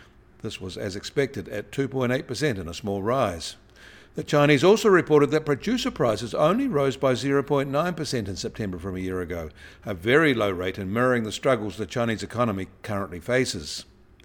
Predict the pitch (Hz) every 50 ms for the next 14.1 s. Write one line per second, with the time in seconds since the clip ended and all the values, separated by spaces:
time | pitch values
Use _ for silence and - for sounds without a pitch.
0 | - - - - - - - - - - - - 117 107 95 101 135 170 185 160
1 | - - - 143 127 - 123 107 98 92 - 123 120 120 110 92 98 101 98 101
2 | 117 110 - - - - - 117 - - - 123 123 104 110 139 147 127 117 -
3 | - 127 113 101 98 95 - - 131 143 170 156 139 127 101 110 98 87 - -
4 | - - - - - - - - - 127 135 120 - 165 165 156 131 123 147 147
5 | 147 127 147 135 123 117 120 117 131 139 139 120 120 101 117 110 107 104 95 92
6 | - 117 104 104 104 98 - - - - _ - - - 123 98 92 98 113 113
7 | - - 113 - - - 113 117 113 107 - - 104 - 92 - 104 104 104 101
8 | 92 - - 104 101 92 87 95 85 - 101 87 98 95 92 - 87 85 82 -
9 | - - 117 110 95 - - - - - - _ - - - - - _ _ _
10 | _ _ _ - - - - - - - - - - 156 175 175 151 - 240 233
11 | 226 254 214 131 175 180 175 - 143 - - - 170 170 151 143 - - 185 233
12 | 180 110 104 - 127 127 143 147 87 90 101 160 185 - - 139 127 113 101 87
13 | - - 98 - 113 107 95 95 - 113 104 98 92 - 110 101 104 110 120 143
14 | 180 185